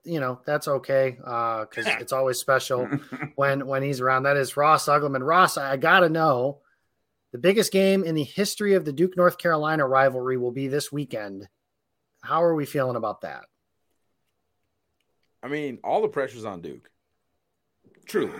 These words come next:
Speaker 3: You know, I, I, it's
Speaker 1: He's right.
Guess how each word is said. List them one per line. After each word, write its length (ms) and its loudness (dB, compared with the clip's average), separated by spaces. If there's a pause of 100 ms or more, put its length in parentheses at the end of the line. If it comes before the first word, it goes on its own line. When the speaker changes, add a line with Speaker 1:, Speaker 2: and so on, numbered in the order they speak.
(840)
Speaker 3:
You 140 -10
know, 160 -8 (180)
I, 200 -6
I, 120 -8 (680)
it's 460 -10
Speaker 1:
He's 220 2
right. 340 8